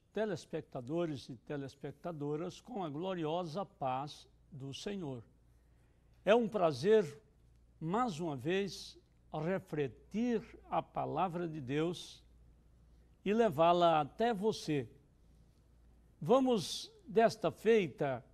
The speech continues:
ler a palavra de Deus para desenvolvermos o seguinte tema: Jesus não, não nasceu da vontade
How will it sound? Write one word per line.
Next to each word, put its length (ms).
ler 440
a 100
palavra 580
de 140
Deus 480
para 320
desenvolvermos 1500
o 100
seguinte 540
tema: 580
Jesus 960
não, 600
não 480
nasceu 680
da 260
vontade 1000